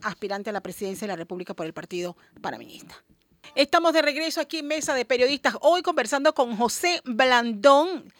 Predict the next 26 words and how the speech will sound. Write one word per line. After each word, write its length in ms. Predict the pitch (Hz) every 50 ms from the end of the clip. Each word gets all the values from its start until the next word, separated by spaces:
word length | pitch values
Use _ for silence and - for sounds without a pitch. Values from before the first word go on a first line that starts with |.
| _ _ _ _ -
presidente 760 | 233 233 202 - - 226 226 240 262 277 285 262 - 311
del 140 | 285 240 214
Partido 300 | - 220 208 - 277 269
Panameñista 480 | 269 262 220 208 208 220 233 - - 262
y 40 | 226
aspirante 460 | - - - 208 214 214 214 - 262
a 40 | 262
la 100 | 240 -
presidencia 400 | 208 190 - 220 202 196 - 269
de 40 |
la 80 | 240 208
República. 340 | 190 180 220 233 233 247 240
Y 40 | 190
antes 180 | 190 - 226
de 60 | 233
irnos 180 | 214 208 233 254
a 40 | 233
la 120 | 208 208
pausa, 320 | - 202 196 202 190 240 233
le 80 | 233
preguntábamos, 480 | - - 175 165 165 208 202 202 180 165
bueno, 180 | 190 190 175
más 160 | 175 160 190 214
allá 220 | 226 226 233 226
de 120 | 226 226
sus, 320 | 208 - 240 220 - -